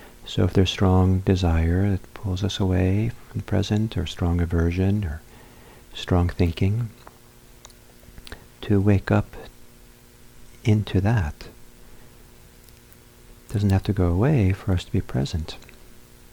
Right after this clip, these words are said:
And one of the ways to be present is to be present in an embodied way, to be present physically with the experience. It's a little bit of a protection from getting too much into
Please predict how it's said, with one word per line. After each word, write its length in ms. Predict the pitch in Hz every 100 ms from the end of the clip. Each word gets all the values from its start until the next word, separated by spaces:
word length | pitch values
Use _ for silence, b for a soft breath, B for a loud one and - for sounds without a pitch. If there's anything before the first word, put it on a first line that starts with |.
| - - - - - B B B B B B B B -
And 180 | 117 107
one 140 | 120
of 140 | 143 131
the 100 | 117
ways 360 | 113 113 110 -
to 80 |
be 120 | 117 98
present 640 | - 151 160 95 90 - - 135 - - - -
is 240 | - 101 -
to 60 | 107
be 140 | 101
present 580 | - 101 98 95 98 - - - B B B B -
in 160 | 98
an 180 | 98 -
embodied 720 | 117 98 95 107 117 123 98
way, 420 | 90 78 76 73 80 - - - - -
to 80 |
be 100 | 120
present 420 | 117 135 135 127 113
physically 640 | - 147 156 - 90 82
with 180 | 82 -
the 60 |
experience. 760 | - - 85 80 80 80 - - - B B B B B B B B
It's 120 | -
a 40 |
little 240 | 110 165 185
bit 140 | 135
of 80 | 120
a 60 | 110
protection 640 | 107 - 104 - 101 92
from 180 | 98 95
getting 540 | 98 92 92 92 - -
too 140 | 110
much 280 | 104 98 -
into 500 | 92 - 92 87